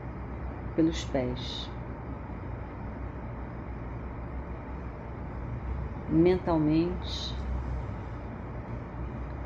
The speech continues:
observe somente observe o seu pé direito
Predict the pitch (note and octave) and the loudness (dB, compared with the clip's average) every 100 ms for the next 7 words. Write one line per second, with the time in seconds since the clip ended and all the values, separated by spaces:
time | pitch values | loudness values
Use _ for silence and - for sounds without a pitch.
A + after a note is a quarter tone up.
0 | - G3+ G#3 - - F#3+ E3 - - - | 2 4 4 2 4 6 6 4 -2 -6
1 | - - - - - - - - - - | -6 -6 -6 -6 -6 -6 -6 -6 -6 -6
2 | - - - - F3 E3+ F3+ G3 G3+ - | -6 -6 -6 2 4 6 6 4 0 -2
3 | - A#3 C4+ - - - E3 - - D3 | 2 2 0 -4 2 4 4 2 2 2
4 | C3+ - - - - - - - - - | 2 -2 -6 -6 -6 -6 -6 -6 -6 -6
5 | - - - - - - - - - - | -6 -6 -6 -6 -6 -6 -4 -4 -4 -4
6 | - - - D#3 - F3 D#3+ - D#3+ D#3+ | -4 -4 0 0 4 4 4 6 8 8
7 | E3 - - D#3 E3+ D#3 D3 - - | 4 0 2 8 10 12 10 2 -6